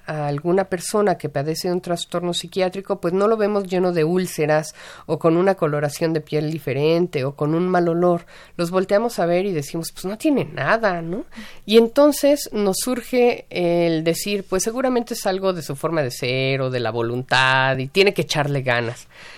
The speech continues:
Eh, tratemos de nunca decirle, "Échale ganas"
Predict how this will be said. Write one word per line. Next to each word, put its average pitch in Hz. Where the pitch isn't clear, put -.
Eh, 160
tratemos 214
de 196
nunca 156
decirle, 143
"Échale 151
ganas" 131